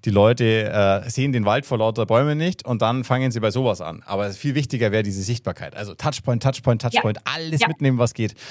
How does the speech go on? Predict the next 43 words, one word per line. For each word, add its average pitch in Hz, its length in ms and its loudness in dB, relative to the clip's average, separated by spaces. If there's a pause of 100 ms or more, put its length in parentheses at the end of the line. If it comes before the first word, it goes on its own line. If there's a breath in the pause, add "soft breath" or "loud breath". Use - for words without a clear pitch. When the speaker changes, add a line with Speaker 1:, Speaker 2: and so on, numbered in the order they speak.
(120 loud breath)
Speaker 1:
Das 165 120 2
ist - 120 2
der 127 60 6
Speaker 2:
Ja. - 40 0
Speaker 1:
Keller 147 240 6
voll 104 220 4
Gold. 117 380 2 (260 loud breath)
Und 127 120 2
am 110 120 2
Schluss, 180 320 0
wenn 123 100 2
der 123 220 2
voll 170 260 2
ist, 135 160 -2
dann 110 160 2
geht 143 220 -4
der 143 100 0
auch 135 120 4
so 127 120 0
eine 110 140 0
Lawine 107 420 2
los, - 320 -6
ne? 104 80 2
Also 107 180 4
wir 110 60 2
Speaker 2:
Ja. 226 80 4
Speaker 1:
sagen 123 220 0
auch 147 160 2
Speaker 2:
Mhm. 160 40 4
Speaker 1:
grad, 104 240 4
wir 107 120 2
merken 120 360 2
grad 113 300 4
auch 110 300 2
für 120 200 0
die 104 120 2
Agentur, 98 480 4
was 113 140 4
da 117 120 4
für 120 120 -2
eine 104 120 0
Lawine 107 440 2
losrollt, 101 800 0